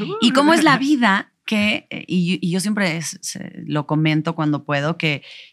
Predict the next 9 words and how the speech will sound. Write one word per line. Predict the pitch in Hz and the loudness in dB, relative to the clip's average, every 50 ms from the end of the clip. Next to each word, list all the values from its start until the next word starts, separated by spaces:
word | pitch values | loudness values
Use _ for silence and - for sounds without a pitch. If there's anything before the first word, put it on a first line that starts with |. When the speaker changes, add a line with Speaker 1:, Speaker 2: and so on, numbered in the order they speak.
| _ _ _ | _ _ _
Speaker 1:
sí, | - - 208 202 185 | -6 -2 0 2 2
yo | 165 208 | 2 2
haciendo | 208 190 240 240 220 - | 2 2 2 0 0 0
castings, | - 185 180 175 175 175 - - 165 160 | 2 2 4 4 2 2 -2 -4 -2 0
ya | 180 | 0
había | 196 208 220 | 0 0 -2
estudiado | 208 - 202 196 185 180 | -2 -4 -2 0 2 2
en | 190 196 | 2 4
Barcelona, | 196 190 170 160 - 160 156 151 156 160 165 170 170 170 151 143 | 4 4 2 2 0 0 0 2 2 2 2 2 2 2 2 0